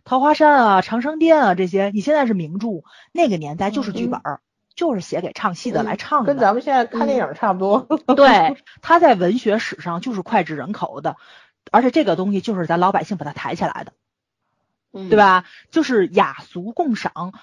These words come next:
Speaker 1: 包括你像这里面就在演像商细蕊，我觉得也特别符合角色，就是他不识字儿，对吧？就是别，
Speaker 3: 对。
Speaker 1: 别，别，别不识字儿，就是。
Speaker 2: 瞎说，人家会写行。
Speaker 1: <laughs> 是，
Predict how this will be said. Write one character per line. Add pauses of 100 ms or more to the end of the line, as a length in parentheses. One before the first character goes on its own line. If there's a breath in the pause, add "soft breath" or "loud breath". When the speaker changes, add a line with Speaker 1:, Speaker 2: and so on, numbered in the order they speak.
(120)
Speaker 1:
包
括
你
像
这
里
面
就
在
演
像
商
细
蕊，
我
觉
得
也
特
别
符
合
角
色，
就
是 (220 soft breath)
他
不
识
字
儿， (440)
对
吧？ (260)
就
是
别，
Speaker 3:
对。
Speaker 1:
别，
别，
别
不
识
字
儿，
就
是。
Speaker 2:
瞎
说，
人
家
会
写
行。
Speaker 1:
<laughs>
是，